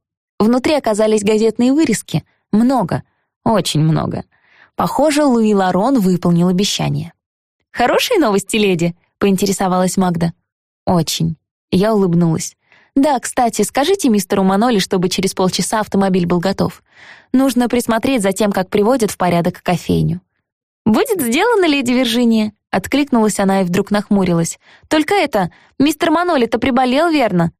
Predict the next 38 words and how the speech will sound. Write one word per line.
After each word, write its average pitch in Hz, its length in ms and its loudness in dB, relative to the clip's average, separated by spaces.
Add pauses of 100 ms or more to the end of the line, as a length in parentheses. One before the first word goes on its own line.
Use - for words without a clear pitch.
(200)
Я 392 180 2
его 381 240 2
утречком 220 520 0
видала, 302 400 0
так 254 180 -4
он 285 160 2
к - 20 0
гаражам 254 460 0
шёл. 160 340 -2 (220)
И, 240 100 0
доложу 311 420 2
вам, 277 220 0
бледный 285 520 2
был 226 240 2
и 226 60 2
замученный, 349 840 2
словно 277 420 0
всю 277 220 0
ночь 220 320 0
не 180 80 2
спамши». 151 600 -2 (380)
«Неудивительно», 185 880 0 (300)
пожала 180 400 0
плечами 180 460 0
я. 170 220 0 (400)
«Вчера 302 380 0
ему 240 220 2
пришлось 240 400 0
развозить 226 480 0
людей 202 340 2
после 180 320 -2
того, 190 300 0
как 180 180 -4
он 185 140 2
уже 180 160 2
доставил 180 440 0
меня 180 280 2
домой. 156 420 -4